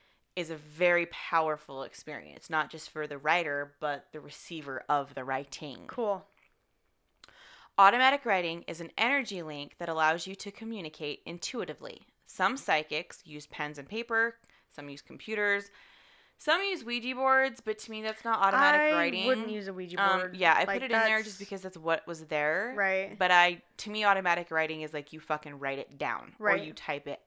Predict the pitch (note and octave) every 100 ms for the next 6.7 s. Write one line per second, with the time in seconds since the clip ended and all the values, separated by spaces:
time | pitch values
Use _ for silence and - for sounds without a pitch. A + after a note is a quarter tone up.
0 | - C3 - - - _ - - B3+ A3+
1 | D4 D4+ B3+ C4 A#3 A#3+ A3+ - - -
2 | B3+ C4 B3 A#3 G#3+ G#3+ G3+ - G3+ -
3 | - A3+ A#3+ A3+ D#4 E4+ D#4 A#3 A3 -
4 | G3+ G3+ G3+ F#3+ G#3+ G3+ A3 A3 A3 G3+
5 | F#3 F#3 G#3 A#3 A#3+ A#3+ A#3+ A#3+ A#3+ G#3
6 | G3 G#3+ A#3 - G#3+ G3+